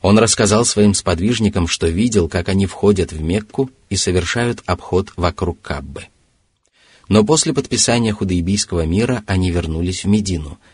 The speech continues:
так и не совершив паломничество. Некоторые из них даже сказали посланнику Аллаха: «Разве ты не говорил, что мы придем к Каббе и совершим обход вокруг нее?» Он сказал:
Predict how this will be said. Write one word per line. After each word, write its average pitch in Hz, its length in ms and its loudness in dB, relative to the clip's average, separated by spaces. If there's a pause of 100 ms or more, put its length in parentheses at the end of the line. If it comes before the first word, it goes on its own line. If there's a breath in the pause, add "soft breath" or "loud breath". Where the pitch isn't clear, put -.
(140 soft breath)
так 110 240 0
и 127 40 2
не 117 120 2
совершив 87 480 -2
паломничество. 78 760 -6 (800 soft breath)
Некоторые 139 460 4
из 120 100 4
них 135 200 4
даже 107 260 0
сказали 113 400 0
посланнику 87 640 -2
Аллаха: 85 500 -2 (360 soft breath)
«Разве 95 440 2
ты 92 120 -2
не 85 120 2
говорил, 87 480 0
что 110 220 -2
мы 95 120 2
придем 95 440 0
к - 80 -20
Каббе 101 460 -2 (200 soft breath)
и 95 60 -4
совершим 90 580 0
обход 104 500 -2 (120)
вокруг 82 400 -6
нее?» 80 320 -6 (800)
Он 95 140 2
сказал: 82 480 -2